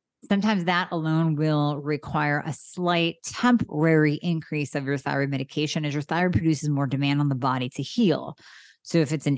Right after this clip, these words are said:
illness, injury, surgery, your body may require more thyroid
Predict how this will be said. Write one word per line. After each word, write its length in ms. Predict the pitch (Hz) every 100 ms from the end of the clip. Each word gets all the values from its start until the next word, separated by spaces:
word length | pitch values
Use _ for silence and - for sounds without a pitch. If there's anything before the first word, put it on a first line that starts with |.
| -
illness, 380 | 170 165 143
injury, 320 | 165 151 147 143
surgery, 840 | - 233 220 208 214 202 208 - _ _ _
your 120 | 175
body 280 | 156 151 160
may 240 | 147 143
require 460 | 160 180 - 143 147
more 260 | 151 135 147
thyroid 460 | - 135 135 131